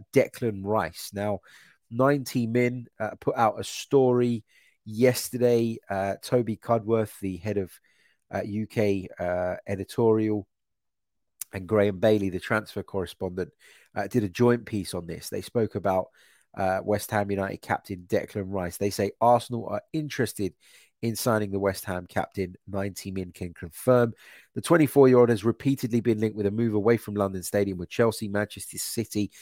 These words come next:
Manchester United, and Liverpool all known to be admirers of the England international. Until now, there's been no suggestion of Arsenal being keen to sign Rice,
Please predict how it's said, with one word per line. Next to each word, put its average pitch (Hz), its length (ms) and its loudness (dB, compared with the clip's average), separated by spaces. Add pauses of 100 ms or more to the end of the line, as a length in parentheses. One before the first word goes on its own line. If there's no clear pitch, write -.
(260)
Manchester 113 460 2
United, 104 400 0
and 98 180 -8
Liverpool 104 520 0
all 107 180 -4
known 104 240 -2
to 95 120 -12
be 92 120 -2
admirers 98 580 0 (420)
of 98 180 -2
the 98 240 -2
England 98 400 -2
international. 92 720 -6 (400)
Until 110 460 4
now, 117 460 6
there's 110 200 4
been 110 220 -2
no 120 160 0
suggestion 101 540 -6
of 92 160 -10
Arsenal 110 420 0
being 92 300 -6
keen 107 360 -10
to - 120 -12
sign 123 400 0
Rice, 90 320 -4